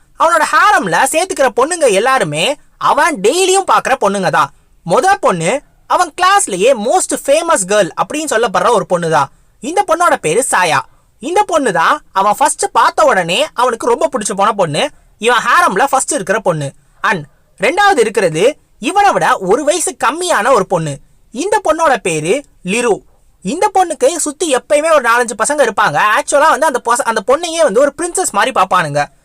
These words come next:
So, அந்த பொண்ணு தான் ரெண்டாவதா இவன் ஹேரம்ல இருக்கிற பொண்ணு. And மூணாவது பொண்ணு யாருன்னு பாத்தீங்கன்னா,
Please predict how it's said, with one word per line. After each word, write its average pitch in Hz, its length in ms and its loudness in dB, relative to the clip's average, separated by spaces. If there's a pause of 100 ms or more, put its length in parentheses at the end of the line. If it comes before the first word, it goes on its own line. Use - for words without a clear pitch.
(100)
So, - 160 0
அந்த 294 300 0
பொண்ணு 320 260 -2
தான் 185 300 0 (240)
ரெண்டாவதா 294 460 2
இவன் 269 220 2
ஹேரம்ல 226 320 0
இருக்கிற 160 260 -2
பொண்ணு. 156 340 -2
And 254 240 0
மூணாவது 415 320 4
பொண்ணு 262 200 0
யாருன்னு 262 400 0
பாத்தீங்கன்னா, 151 360 -4